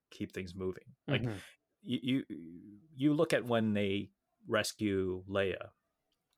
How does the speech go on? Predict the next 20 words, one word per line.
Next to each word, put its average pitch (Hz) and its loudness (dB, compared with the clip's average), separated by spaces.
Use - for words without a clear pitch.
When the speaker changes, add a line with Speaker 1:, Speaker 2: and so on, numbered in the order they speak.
Speaker 2:
Mm-hmm. 117 -2
Speaker 1:
It's - 4
all 160 6
talking, - 2
and 110 4
they're 123 10
shooting, 117 6
and 120 2
they're 131 6
talking 113 4
because 113 8
Speaker 2:
Yeah. 123 6
Speaker 1:
they, 131 -2
you 123 4
know, 90 -2
you 113 0
need 120 4
to - -8
kinda 107 2
get, 98 0